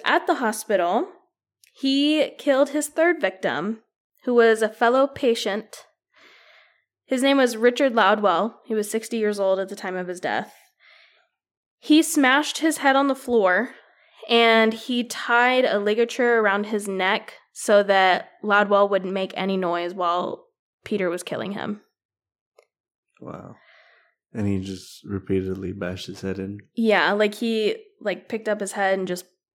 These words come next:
Speaker 1: boom, boom, boom on the
Speaker 2: Mm.
Speaker 1: ground to, and
Speaker 2: Yeah.
Speaker 1: killed him. So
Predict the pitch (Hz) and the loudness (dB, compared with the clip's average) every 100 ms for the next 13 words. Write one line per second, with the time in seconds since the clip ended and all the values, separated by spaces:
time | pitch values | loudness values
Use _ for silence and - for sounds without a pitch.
0 | _ 247 233 240 233 240 220 196 220 - | _ -6 -4 -2 0 0 0 -2 -8 -10
1 | - 196 190 - - - _ _ _ _ | -8 -4 -2 -2 -6 -12 _ _ _ _
2 | _ _ _ _ - 202 - 101 - - | _ _ _ _ -8 -6 -8 -8 -6 -6
3 | 120 226 _ _ _ - 269 247 240 226 | -6 -12 _ _ _ -2 4 6 6 6
4 | 220 | 2